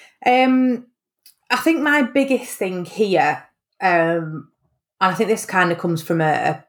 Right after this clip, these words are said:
perspective of, obviously, we, we get a, a varied amount of different people come to us for what we do. You have different people sitting in that,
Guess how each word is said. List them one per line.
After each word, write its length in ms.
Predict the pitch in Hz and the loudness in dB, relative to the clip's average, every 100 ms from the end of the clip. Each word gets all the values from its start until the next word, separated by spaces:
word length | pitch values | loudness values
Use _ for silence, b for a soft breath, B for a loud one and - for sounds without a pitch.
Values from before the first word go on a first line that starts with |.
| _ - | _ -10
perspective 580 | 160 180 - - 165 | -4 -2 -2 -2 0
of, 160 | 160 143 | 0 -2
obviously, 340 | - 165 160 196 | -4 -4 -2 0
we, 160 | 214 | 0
we 160 | 214 254 | 0 0
get 180 | 233 - | 0 -2
a, 320 | 151 - 165 | -4 -2 -2
a 40 | |
varied 380 | 143 165 160 156 | 2 2 2 2
amount 260 | 160 151 156 | 0 0 -2
of 220 | 160 - | -6 -4
different 340 | 160 - 160 | -6 -4 -8
people 420 | - 160 165 160 156 | -4 -4 0 -2 -2
come 340 | - 156 139 | -4 -4 -4
to 160 | - 156 | -2 0
us 180 | 156 147 | 0 -2
for 160 | - 156 | -4 0
what 240 | 160 - | 0 -2
we 160 | 151 151 | -4 -4
do. 260 | - 160 - B B B B | -6 -8 -12 B B B B
You 80 | - | 0
have 160 | 175 - | 0 2
different 280 | 226 202 185 | 0 0 0
people 220 | 180 165 | -2 -2
sitting 240 | - 170 | -4 -2
in 60 | 156 | -2
that, 200 | 160 | -2